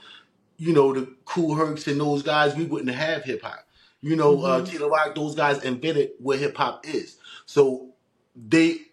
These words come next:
Speaker 1: are the basis of what all of us are. M C Shan, these guys, but the next tier of it
Speaker 2: Mm-hmm.
Speaker 1: made it, pushed the next level, the next level, the next level, until what we had today. So, you know, that was my era. That was what kind of,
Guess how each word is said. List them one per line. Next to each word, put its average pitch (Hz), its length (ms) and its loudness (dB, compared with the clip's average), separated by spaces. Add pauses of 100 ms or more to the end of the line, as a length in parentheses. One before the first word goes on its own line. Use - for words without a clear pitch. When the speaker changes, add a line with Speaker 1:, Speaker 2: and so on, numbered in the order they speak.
(120)
Speaker 1:
are 139 580 4
the 127 80 2
basis - 680 -4
of 127 140 0
what 131 120 -2
all 151 180 2
of 131 120 2
us 113 180 -4
are. - 320 -12 (160)
M 139 140 -4
C 147 200 -10
Shan, 147 360 -2
these 139 180 -4
guys, 139 320 2 (300)
but 131 280 4
the 127 100 0
next 160 520 -2 (220)
tier 185 220 4
of 190 200 2
it 214 140 2 (560)
Speaker 2:
Mm-hmm. 214 260 -8 (260)
Speaker 1:
made 156 340 4
it, 156 200 -8 (840)
pushed - 260 2
the 165 80 4
next 156 260 2
level, 151 280 2
the 143 120 2
next 156 300 2
level, 156 240 0
the 143 140 2
next 156 260 0
level, 151 300 0 (200)
until 156 280 4
what 151 120 -2
we 156 120 -2
had 143 180 2
today. 131 320 -4
So, 123 320 -2
you 160 120 -4
know, 139 260 -2 (480)
that 151 220 2
was 151 160 -2
my 151 240 2
era. 151 280 -4
That 151 160 4
was 147 160 -2
what 143 160 -4
kind 151 260 -2
of, 143 100 -4